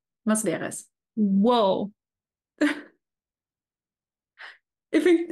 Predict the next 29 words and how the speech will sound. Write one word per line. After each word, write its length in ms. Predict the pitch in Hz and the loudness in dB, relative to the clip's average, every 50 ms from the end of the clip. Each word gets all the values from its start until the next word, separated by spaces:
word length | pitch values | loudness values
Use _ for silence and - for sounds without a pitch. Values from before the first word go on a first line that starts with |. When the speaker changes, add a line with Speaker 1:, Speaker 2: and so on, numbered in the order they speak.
| - - - | -10 -4 0
Speaker 1:
ich 120 | 339 339 | 0 2
find, 220 | 311 349 349 339 - | 4 4 4 4 2
über 180 | 269 269 269 | 2 0 0
die 140 | 233 269 262 | 0 0 0
Frage 340 | 262 269 220 214 220 226 233 | 0 0 0 2 0 0 0
kann 140 | 240 226 214 | 0 0 0
man 120 | 214 214 | 0 0
sehr 200 | 220 233 240 233 | 0 2 0 2
lange 400 | 233 226 220 220 220 226 226 - - | 2 0 0 0 -2 -2 -4 -4 -4
nachdenken 580 | 226 214 202 220 214 - 220 220 220 220 220 220 | -4 -4 -4 -4 -4 -2 -2 -2 -2 -2 -2 0
und 180 | 220 214 220 | 0 0 -2
diskutieren, 560 | 240 233 - - 247 220 - 220 202 190 185 | -4 -6 -4 -4 -6 -4 -2 -2 -2 0 0
ne? 260 | 185 180 190 220 277 - - | -2 -4 -4 -6 -8 -6 -2
Speaker 2:
Ja. 400 | 233 220 - 190 190 175 - - - - 349 - - - - _ _ _ _ _ _ _ _ _ _ _ _ _ _ _ _ _ _ _ _ _ _ _ _ _ _ _ _ _ _ - | 0 2 2 2 2 0 -4 -6 -8 -12 -12 -10 -10 -12 -14 _ _ _ _ _ _ _ _ _ _ _ _ _ _ _ _ _ _ _ _ _ _ _ _ _ _ _ _ _ _ -4
Speaker 1:
Also 180 | 247 220 220 220 | 0 2 2 2
to 200 | 226 - - 247 | 0 0 -2 0
unpack 540 | - - 226 220 220 - 220 220 220 - - | 2 2 2 0 0 0 -2 -4 -2 0 -2
it 140 | 226 - | -2 0
auch 160 | - 190 190 - | 0 -2 -4 -2
für 160 | - 262 - | -4 -4 -2
unsere 520 | 196 208 202 - 196 196 196 185 - 180 175 | 0 -2 -2 -2 -2 0 0 0 0 -2 -2
Hörerinnen, 720 | 202 202 208 220 220 220 202 190 196 180 180 175 170 175 | -2 0 0 0 0 0 -2 -2 -2 -2 -2 0 -2 -2
ja. 240 | 175 180 190 220 - - - - - - | -2 -2 -4 -6 -6 -10 -20 -14 -6 -4
Überleg 340 | 190 208 214 220 233 226 | -2 2 2 2 2 2
mal, 160 | 247 247 233 214 | 0 0 2 2
was 160 | 220 220 - | 0 0 0
ist 240 | 226 220 - - - - | -2 -2 -2 -6 -6 -6
et-, 260 | 214 202 - - - | -6 -6 -6 -6 -4
äh, 200 | 214 220 196 - | -2 -2 -2 -2